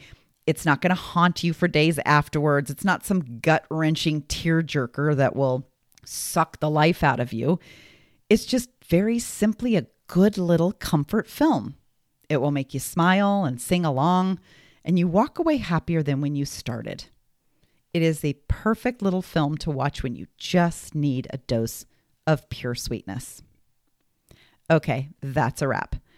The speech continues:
Thank you for listening. This has been episode six of Cinema Sunday. I will be back next week to discuss another Oscar-winning film. Please tell your friends about this podcast.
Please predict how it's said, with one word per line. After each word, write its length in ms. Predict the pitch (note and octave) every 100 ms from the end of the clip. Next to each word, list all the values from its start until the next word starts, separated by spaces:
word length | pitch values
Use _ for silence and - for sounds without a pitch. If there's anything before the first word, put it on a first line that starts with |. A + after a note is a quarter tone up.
| _ _ -
Thank 220 | E3+ C#3+
you 60 | G3
for 160 | B3+
listening. 460 | A#3 D3+ - F2 - -
This 180 | D3+ -
has 100 | D3+
been 140 | D#3
episode 500 | - - F#3+ A3+ G#3+
six 500 | - - - - -
of 140 | - D3
Cinema 380 | - C3 C#3+ D3
Sunday. 440 | C#3 A2+ - - _ _ _ -
I 100 | C3+
will 100 | B2+
be 120 | C#3+
back 260 | B2+ A#2+
next 240 | D#3 E3+ -
week 320 | A#3+ A#3+ - -
to 100 | D#3
discuss 520 | - - D#3+ E3 - _ -
another 500 | D#3 C3 G#2+ A2 - -
Oscar-winning 520 | - - A#2 F#2 A#2+
film. 280 | - C#2+ - - _ _ _ _ _ _ _ _ _ _ _ - _ _ _ -
Please 220 | - D#4+
tell 140 | - A#3
your 120 | G3
friends 300 | - D3+ D3
about 240 | C3+ -
this 160 | C#3 -
podcast. 720 | - C#3 - B2+ A2 -